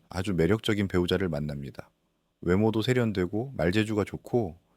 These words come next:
유행에 밝아요. 하지만 상관은 말로 관을 누르기 때문에 배우자와 언쟁이 잦고 기싸움이 생기기 쉽습니다. 감정 표현은 풍부한데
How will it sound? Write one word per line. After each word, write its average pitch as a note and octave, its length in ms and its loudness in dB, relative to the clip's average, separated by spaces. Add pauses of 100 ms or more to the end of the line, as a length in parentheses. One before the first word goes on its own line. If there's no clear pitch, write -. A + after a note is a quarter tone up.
(200)
유행에 G2+ 440 0
밝아요. C#2+ 560 -4 (640)
하지만 E3 380 2
상관은 E3+ 640 4 (380)
말로 G2+ 340 4
관을 F#2 340 -2
누르기 E2 300 -4
때문에 C#2+ 640 -10 (460)
배우자와 E2+ 720 0 (340)
언쟁이 F#2+ 540 0
잦고 A#2 640 -6
기싸움이 F#2 540 0
생기기 A#2 340 -4
쉽습니다. - 720 -8 (600)
감정 C#3+ 400 2
표현은 D#3 480 0
풍부한데 G#2 920 0